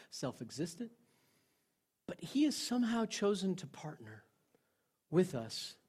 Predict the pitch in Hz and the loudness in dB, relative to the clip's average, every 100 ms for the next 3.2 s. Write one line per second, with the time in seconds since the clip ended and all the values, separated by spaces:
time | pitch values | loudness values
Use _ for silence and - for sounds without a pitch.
0 | _ _ _ - 123 123 120 - 123 120 | _ _ _ -10 -2 -2 -2 -4 -4 -4
1 | 110 101 98 98 - _ _ _ _ _ | -8 -8 -14 -18 -20 _ _ _ _ _
2 | _ 127 131 131 - 135 117 123 135 135 | _ -8 -6 -6 0 0 2 0 0 2
3 | 131 | 2